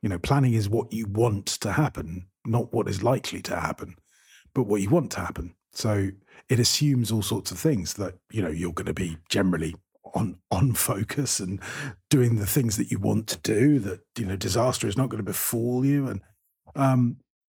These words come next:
and as I think probably both of us can attest, that ain't how life works. So, um, I have to be very cautious when I'm looking back, not to turn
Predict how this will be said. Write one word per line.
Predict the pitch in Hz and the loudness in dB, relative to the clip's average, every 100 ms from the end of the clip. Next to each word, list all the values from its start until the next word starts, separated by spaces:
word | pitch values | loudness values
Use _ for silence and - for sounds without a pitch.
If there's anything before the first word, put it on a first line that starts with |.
| _ _ - | _ _ -2
and | 135 135 | 2 4
as | 127 110 - | 2 2 -2
I | 107 | -2
think | - 175 - - _ _ - | 0 -2 -4 -16 _ _ -8
probably | 131 113 | -2 -2
both | - 104 151 | 2 2 2
of | 127 | -2
us | - | -6
can | - 95 | -6 -6
attest, | 92 - - - - - _ _ - - _ _ | -6 -4 -4 -4 -6 -8 _ _ -20 -20 _ _
that | - 175 | 2 4
ain't | 175 185 165 | 4 4 2
how | 123 165 | 2 2
life | 156 131 151 151 - 110 | 2 2 2 2 0 -4
works. | 131 170 - - - - - - | 0 0 -2 -12 -8 -8 -8 -4
So, | - 117 110 98 - - - 95 - | 2 4 2 0 -8 -18 -16 -16 0
um, | 127 123 117 113 113 _ _ _ _ _ _ _ _ _ _ _ _ _ _ _ _ - | 2 4 4 2 -2 _ _ _ _ _ _ _ _ _ _ _ _ _ _ _ _ 0
I | 156 165 | 2 4
have | 135 151 | 4 2
to | - | 2
be | 123 | 2
very | 113 110 | 2 0
cautious | - 131 113 - - | -2 0 0 0 -4
when | 110 | -6
I'm | 98 95 | -4 -4
looking | 101 107 85 | -4 -6 -8
back, | - 107 85 - - | -6 -8 -8 -14 -10
not | 120 107 104 | -6 -6 -6
to | - | -6
turn | - 123 104 98 90 | -4 -4 -4 -6 -10